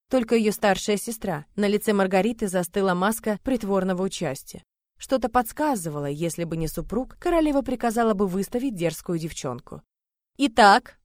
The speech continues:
Конрад вновь привлек внимание Кристины, "что же вы хотели мне сказать?" "Это... это очень важно и конфиденциально, Ваше Величество", сглотнув, таки вымолвила девушка. "Дело касается моего жениха, герцога Маза, если позволите".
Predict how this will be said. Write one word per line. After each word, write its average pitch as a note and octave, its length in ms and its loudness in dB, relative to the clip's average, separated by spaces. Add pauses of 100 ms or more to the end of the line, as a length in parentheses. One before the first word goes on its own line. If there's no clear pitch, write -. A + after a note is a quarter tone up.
(160)
Конрад E3 440 -2
вновь D#3+ 320 -4
привлек D#3+ 380 -4
внимание D#3 400 -2
Кристины, D3+ 680 -8
"что - 240 2
же C4 120 4
вы D4+ 100 2
хотели D4 420 2
мне C#4 220 2
сказать?" A3+ 600 2 (560)
"Это... C#4+ 360 4 (160)
это E4 200 4
очень E4 300 4
важно A#3+ 360 6
и A3 40 4
конфиденциально, C#4+ 1000 6
Ваше G#3 240 4
Величество", G3 640 0 (340)
сглотнув, F#3+ 480 0
таки F#3 240 -4
вымолвила F3 540 -2
девушка. D#3+ 440 -8 (360)
"Дело C4 280 8
касается C#4+ 520 4
моего B3+ 260 4
жениха, C4 480 2
герцога A3+ 460 4
Маза, F#3 440 4
если C4 360 2
позволите". C4 760 4